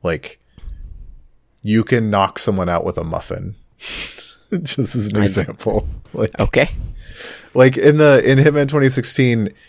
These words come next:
Speaker 1: if you wanted to instantly knock somebody out with a melee attack, like, you just had to hold an object and hit them with it.
Speaker 2: Right.
Speaker 1: Um, and in this, like, there's a level that has a bunch of muffins in it as, like, a plot device and a,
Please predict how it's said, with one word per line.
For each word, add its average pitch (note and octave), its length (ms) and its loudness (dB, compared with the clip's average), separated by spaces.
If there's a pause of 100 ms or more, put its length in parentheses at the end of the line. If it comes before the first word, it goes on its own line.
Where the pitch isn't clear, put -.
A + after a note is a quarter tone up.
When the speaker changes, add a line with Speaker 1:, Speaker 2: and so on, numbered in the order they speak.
(200)
Speaker 1:
if B2 180 2
you C3 140 8
wanted C3 300 4
to A#2 180 2
instantly A2 420 0
knock G#2 240 2
somebody G#2 320 2
out G2 120 4
with G2+ 140 0
a G2 40 2
melee F#2+ 380 2
attack, B2+ 380 0
like, F#2+ 240 0
you G#2 200 2
just G2 160 -4
had G2 160 0
to F#2+ 60 -8
hold G2 560 2
an F#2 120 -4
object E2 540 -2
and E2 100 -6
hit F#2+ 160 -6
them D#2+ 140 -8
with - 180 -10
it. - 180 -8 (240)
Speaker 2:
Right. G2 260 0 (640)
Speaker 1:
Um, D#2+ 520 -4
and G#2+ 160 0
in G2+ 80 0
this, G2+ 240 0
like, F2 360 -2 (320)
there's F#2+ 220 2
a F#2+ 40 -2
level F2+ 300 0
that F2+ 100 0
has F2+ 160 -4
a F2 40 -6
bunch F2 200 -4
of E2+ 80 -8
muffins G#2+ 380 -2
in B2 100 0
it B2 220 -2
as, F2 180 -4
like, F2 160 -2
a F2 120 0
plot - 440 -2 (100)
device A#2+ 760 -2 (300)
and - 120 -4
a, F2+ 180 -4